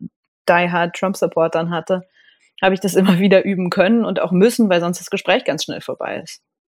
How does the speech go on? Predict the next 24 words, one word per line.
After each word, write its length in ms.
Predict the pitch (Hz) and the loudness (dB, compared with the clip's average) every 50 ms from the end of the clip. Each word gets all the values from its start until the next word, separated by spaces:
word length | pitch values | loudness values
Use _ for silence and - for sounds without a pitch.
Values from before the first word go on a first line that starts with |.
| _ | _
Was 160 | - 202 196 - | -2 -2 0 0
ganz 180 | 208 196 - | -2 -2 2
schön 200 | - 254 277 311 | 4 6 6 6
ist 200 | 302 247 - - | 4 2 0 -2
daran, 300 | - 202 208 226 220 214 | -2 0 0 0 0 -2
ist, 160 | 170 196 - | -4 -6 -2
dass 200 | - 202 202 - | -2 -2 -2 -2
das 140 | - 208 - | -8 -10 -4
gleichzeitig 640 | - 180 170 208 220 - - 208 196 220 202 - 196 | -2 0 0 0 -2 -2 -2 -2 -2 -2 -4 -2 -4
auch 140 | 190 190 - | -4 -2 -2
eine, 280 | 202 196 190 196 170 | -2 0 0 0 0
wie 80 | 185 196 | 0 2
eine 160 | 202 196 - | 2 2 2
Analogie 560 | - 175 196 190 190 190 175 185 202 226 262 | 2 2 2 2 2 2 4 4 6 6 6
ist 160 | 233 214 - - | 6 4 2 -4
zu 100 | 196 185 | -4 0
dem, 220 | 185 196 196 190 | 0 0 0 0
was 160 | 180 180 - | -2 -4 -6
ich 120 | 196 175 - | -8 -6 -6
durch 160 | 180 180 - | -6 -4 -2
den 140 | - 180 170 | -2 -4 0
Fluss 340 | - - 254 294 294 - | 2 2 2 2 0 -2
gelernt 400 | - 196 175 170 165 175 180 175 | -4 -2 0 0 0 -2 -4 -2
habe. 200 | 190 196 196 196 | 0 0 -2 -2